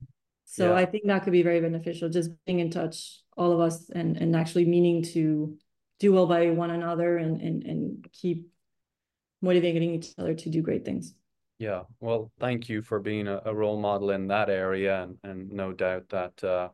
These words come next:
Speaker 2: hopefully younger female coaches listening to this, um, you know, recognize that,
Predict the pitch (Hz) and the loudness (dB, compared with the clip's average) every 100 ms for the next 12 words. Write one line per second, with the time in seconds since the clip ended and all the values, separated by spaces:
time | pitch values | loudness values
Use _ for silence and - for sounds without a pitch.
0 | - 98 - 95 92 _ 107 98 95 95 | -12 -12 -8 -6 -6 _ -8 -6 -2 -4
1 | 90 _ _ _ _ _ _ _ _ _ | -4 _ _ _ _ _ _ _ _ _
2 | 123 117 104 101 117 107 113 101 110 - | -4 0 -2 0 0 0 -4 -2 -2 -2
3 | 107 101 104 101 104 - - - 104 98 | -8 -6 -2 0 -2 -4 -16 -12 -8 -6
4 | 95 95 92 _ - 98 95 95 101 95 | -6 -8 -12 _ -12 -8 -8 -6 -6 -6
5 | 101 95 95 95 95 - 95 95 | -8 -8 -6 -6 -6 -4 -4 -4